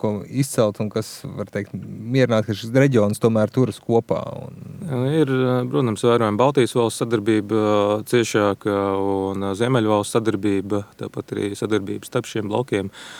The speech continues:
Speaker 2: Bet, tāpat laikā Krievija ir valsts, kas pamatīgi krīt ārā no šī te sadarbības loka, kam, ā, Baltijas jūra ir tikai viena no, no jūrām, ā,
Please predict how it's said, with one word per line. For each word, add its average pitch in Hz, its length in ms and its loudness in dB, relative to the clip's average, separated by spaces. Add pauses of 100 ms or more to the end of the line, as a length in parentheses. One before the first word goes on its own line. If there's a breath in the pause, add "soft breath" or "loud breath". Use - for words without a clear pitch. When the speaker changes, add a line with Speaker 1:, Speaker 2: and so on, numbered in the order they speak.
(140 loud breath)
Speaker 2:
Bet, 104 340 -2
tāpat 107 320 2
laikā 113 340 2
Krievija 101 560 2 (120)
ir 101 260 -2 (100)
valsts, 113 380 0
kas - 260 -10
pamatīgi 104 460 -4
krīt 113 240 -2
ārā 117 320 2
no 104 240 -2
šī 107 240 -6
te 107 480 -4
sadarbības 98 720 -4
loka, 110 360 -2
kam, 95 360 -8
ā, 92 160 -6 (1040 loud breath)
Baltijas 107 500 0
jūra 113 320 2
ir - 20 -4
tikai 110 360 -2
viena 123 420 4 (100)
no, 104 640 -2
no 117 320 -2
jūrām, 104 640 2
ā, 101 120 -8